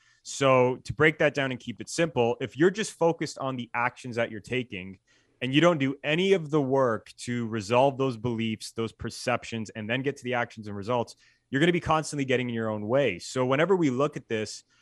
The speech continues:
we always like to say, like, it's a matter of really making sure it's constantly reflecting who you are, re-, cutting down essentially the trees that stand in front of you getting to that next level and making sure that you can handle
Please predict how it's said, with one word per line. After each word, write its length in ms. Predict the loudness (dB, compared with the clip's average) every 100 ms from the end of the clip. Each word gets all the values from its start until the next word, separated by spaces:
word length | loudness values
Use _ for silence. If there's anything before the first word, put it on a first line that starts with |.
| _ _ 0
we 140 | 8
always 280 | 10 10 6
like 140 | 2 -2
to 80 |
say, 220 | -4 -2 2
like, 260 | 2 0 -4
it's 160 | -4
a 80 | -2
matter 400 | 2 4 6 6
of 120 | 4
really 260 | 2 2 2
making 320 | 0 -2 -4
sure 420 | -6 2 4 4 0
it's 220 | -6 -8
constantly 680 | -10 0 0 0 -4 -4 -2
reflecting 560 | -4 0 -2 -2 -8 -8
who 60 | -4
you 220 | -2 2
are, 320 | 2 2 0 -6
re-, 220 | -8 -8 -10 _ -6
cutting 340 | 0 2 2
down 300 | 4 6 4
essentially 680 | 2 0 -2 -2 0 0 -2 -8 -20 _
the 120 | -4 -4
trees 400 | -2 0 0 2
that 180 | -2
stand 300 | -2 -2 -2
in 100 | -2
front 420 | -6 -2 0 0 -4
of 180 | -8 -6
you 200 | -4 0
getting 260 | 0 -2
to 140 | -4 -2
that 160 | -2
next 260 | -2 -8 0
level 320 | 2 4 2
and 80 | 0
making 260 | -2 -4 -8
sure 220 | -4 0
that 200 | 2 0
you 100 | -4
can 140 | -8
handle 600 | 0 2 2 2 0 -2